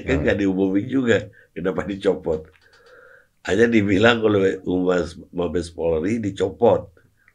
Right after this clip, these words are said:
Speaker 2: Karena kerumunan-kerumunan itu kan?
Speaker 1: Apa?
Speaker 2: Karena hal tersebut kan?
Speaker 1: Nggak, nggak, nggak letterlock
Speaker 2: Oh, nggak,
Speaker 1: gitu
Speaker 2: nggak
Speaker 1: kan.
Speaker 2: letterlock begitu ya?
Speaker 1: Nggak.
Speaker 2: Kalau Bang Karni lihat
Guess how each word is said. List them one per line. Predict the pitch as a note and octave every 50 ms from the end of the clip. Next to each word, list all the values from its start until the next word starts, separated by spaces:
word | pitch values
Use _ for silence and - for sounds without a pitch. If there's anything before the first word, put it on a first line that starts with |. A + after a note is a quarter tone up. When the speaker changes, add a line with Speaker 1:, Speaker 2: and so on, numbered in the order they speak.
| _ _ _ _
Speaker 2:
Karena | - E2 D2 D#2+ G#2 A2 G#2+
kerumunan-kerumunan | A#2+ A2 G#2+ A2 B2+ C3 C3+ C3+ C#3 C3+ D3 D3 D#3 D#3+ E3 F3+ F#3+
itu | D3+ G#2 - G#2
kan? | A2+ - - - - - - -
Speaker 1:
Apa? | - F#2+ - C#3 C#3 B2+ - - -
Speaker 2:
Karena | A#2 A2+ B2+ B2 B2
hal | C#3 C#3 D3 D3
tersebut | D#3 D3 - F#3+ E3+ A#2+ G#2+
kan? | G#2+ A2 A2 - - _ _ _ _ _ _ _ _ _ _ _ _ _ -
Speaker 1:
Nggak, | A2 B2 B2 A#2+ - -
nggak, | - G#2+ A2 A#2 A2+ A2 - - G2
nggak | G#2 G#2 G2+
letterlock | F#2+ - G2 F2 F2
Speaker 2:
Oh, | E2+ E2 F2
nggak, | - - F2
Speaker 1:
gitu | F2 F2 G#2+ E2+ C#3+
Speaker 2:
nggak | C#3+ - B2
Speaker 1:
kan. | A2+
Speaker 2:
letterlock | A#2+ A#2+ B2 B2+ A#2+ A2+ B2+
begitu | C3 D#3 E3 E3 -
ya? | - - -
Speaker 1:
Nggak. | - - - - - - - - - - - - _ _ _ _ _ _ _ _ _ _ _ _ _ _ _ _ _ _ _ _ _ _ _ _ _ _ _ _ _ _ _ _ _ _ - - _ _ _ _ - - - - - - E3+ E3+ - _ _ _ _ _ _ - - _ _ _ _ _ _ _ _ _ _ _ _ _ _ _ _ _ _ _ _ _ _ _ _ _ _
Speaker 2:
Kalau | C#3+ D3+ E3 E3
Bang | E3+ F3 E3
Karni | F3 E3+ F3 F3+ F3
lihat | F#3 E3+ C3+ G#2+ - -